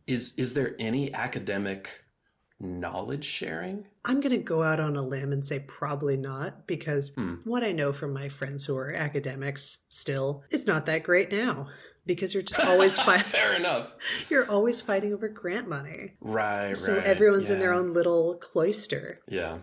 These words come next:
Speaker 2: But this difference in just the United States allowing intellectually and accepting institutionally that there's an unknown fact. We can be ninety-nine percent certain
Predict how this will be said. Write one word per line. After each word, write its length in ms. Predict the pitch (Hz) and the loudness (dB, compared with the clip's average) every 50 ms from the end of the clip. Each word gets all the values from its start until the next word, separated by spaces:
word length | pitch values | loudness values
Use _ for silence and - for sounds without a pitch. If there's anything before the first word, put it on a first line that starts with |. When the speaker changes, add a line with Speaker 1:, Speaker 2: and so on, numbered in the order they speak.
| - _ | -14 _
Speaker 2:
But 460 | - - - 208 214 - - - _ - | -12 -4 -4 -4 -4 -4 -14 -20 _ 0
this 500 | 247 269 254 - - - - - - _ _ | 0 0 2 0 0 -2 -2 -4 -12 _ _
difference 540 | - 185 160 - - 165 143 - - - - | 0 0 0 0 -2 -4 -6 -4 -8 -12 -10
in 160 | 175 165 156 | -8 -8 -6
just 420 | 143 156 151 - - - - _ - | -6 -6 -4 -6 -6 -8 -10 _ -10
the 100 | 180 160 | -8 -6
United 360 | 156 156 147 151 165 170 - | -4 -4 -4 -4 -6 -6 -4
States 260 | - 175 160 156 170 | -2 -2 -2 -2 -2
allowing 800 | 170 156 151 156 156 147 151 156 160 160 160 156 156 156 151 - - _ _ _ _ _ _ _ _ 190 190 165 - | -6 -4 -2 -2 -2 -2 -2 -2 -2 -2 -2 -2 -4 -6 -8 -10 -16 _ _ _ _ _ _ _ _ -4 -2 -2 0
intellectually 960 | 190 165 151 156 143 139 - - - 160 147 143 139 143 143 139 135 135 139 | -2 -2 -2 -2 -4 -4 -8 -4 0 2 2 4 4 4 4 2 2 0 -4
and 140 | 151 143 135 | -6 -6 -6
accepting 720 | 135 139 - - - 170 147 - - 151 143 139 135 131 131 - _ _ _ _ _ _ _ | -6 -8 -8 -6 -6 -6 -6 -2 -2 -2 -2 -2 -4 -6 -10 -16 _ _ _ _ _ _ _
institutionally 760 | - 185 151 - - 160 147 - 143 139 139 147 139 139 143 139 | -4 -2 -2 -2 -4 -4 -4 -4 -4 -4 -4 -4 -4 -4 -4 -6
that 200 | 139 147 - - _ _ _ _ _ _ _ - | -6 -10 -14 -16 _ _ _ _ _ _ _ 0
there's 200 | 359 311 269 254 | 0 2 2 0
an 120 | 262 254 233 | -2 -2 -2
unknown 380 | 202 202 202 196 190 190 185 | -2 -2 0 -2 -2 -2 -2
fact. 260 | 165 - 160 143 - - | -4 -6 -8 -8 -4 -4
We 160 | 254 294 285 | -4 -4 -2
can 120 | 269 254 226 | -4 -4 -4
be 100 | 220 185 | -4 -6
ninety-nine 640 | 160 156 156 160 156 156 147 143 143 147 151 143 | -6 -6 -6 -4 -4 -4 -4 -4 -6 -6 -8 -10
percent 400 | 139 - 139 - - 143 143 - | -10 -12 -14 -12 -12 -12 -10 -10
certain 460 | - - 147 151 - - 147 143 139 | -8 -8 -8 -10 -10 -10 -10 -10 -10